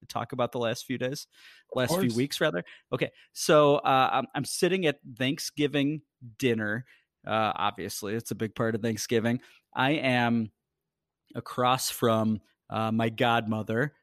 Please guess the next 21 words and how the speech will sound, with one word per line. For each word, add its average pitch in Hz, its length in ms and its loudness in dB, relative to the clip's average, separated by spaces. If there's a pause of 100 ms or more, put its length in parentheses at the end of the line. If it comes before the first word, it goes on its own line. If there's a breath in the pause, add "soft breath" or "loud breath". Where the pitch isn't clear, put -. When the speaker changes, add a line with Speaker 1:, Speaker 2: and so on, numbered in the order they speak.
Speaker 1:
She - 260 -4
is 107 180 -8
lovely, 113 500 -2
Patty 117 460 0
Doinks. 110 640 -2 (260 loud breath)
I'm 120 160 0
sitting 123 420 2
next 120 360 0
to 123 180 0
my, 110 420 0 (380 loud breath)
uh, 110 200 -4
ninety-one-year-old 117 1000 2
great 120 460 0
aunt, 120 420 -2 (240 soft breath)
Rosemary 127 840 4
Doinks. 107 640 -4 (360 soft breath)
And, 120 600 2 (100)
uh, 120 400 0
for - 160 -4
some 123 280 2
reason, 123 460 2